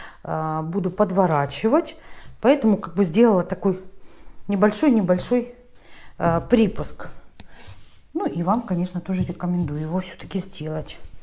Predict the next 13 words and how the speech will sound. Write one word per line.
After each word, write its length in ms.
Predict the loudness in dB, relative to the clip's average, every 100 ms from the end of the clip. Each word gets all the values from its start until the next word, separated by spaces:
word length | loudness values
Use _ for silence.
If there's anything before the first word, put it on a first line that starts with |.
| -16 -18 -20 -16 -16 -12
Все, 360 | 2 4 4 6
отрезаем. 920 | 4 4 0 2 2 2 2 0 -2 -8 -14 -14 -10 -10 -12 -18 -20 -20 -20 -20 -18 -16 -16 -16 -20 -18 -18 -18 -20 -18 -14 -12 -12 -16 -18 -16 -16 -16 -18 -14 -14 2
Обработать 600 | 4 6 6 6 2 4
можно 340 | 6 6 4 4
края 340 | 4 6 6
оверлоком 760 | 6 4 6 6 4 2 2 2 -4 -14 -12 -14 -16 -16 -14 -14 -18 -20 -20 -12 2
и 160 | 4
в 160 | 4 4
подгиб. 560 | 2 2 0 0 0 -4 -10 -14 -20 -20 -16 -16 -16 -18 -20 -18 -18 -18 -20 -20 -18 -18 -18 -20 -20 -20 -18 -18 -18 -20 -18 -16 -16 -18 -20 -18 -16 -16 -18 -20 -20 -14 -14 -8
И 120 | 2 4
этого 360 | 4 2 -2
будет 420 | -2 -4 -4 -4
достаточно. 1000 | -4 -4 -2 -2 -2 -4 -8 -8 -6 -6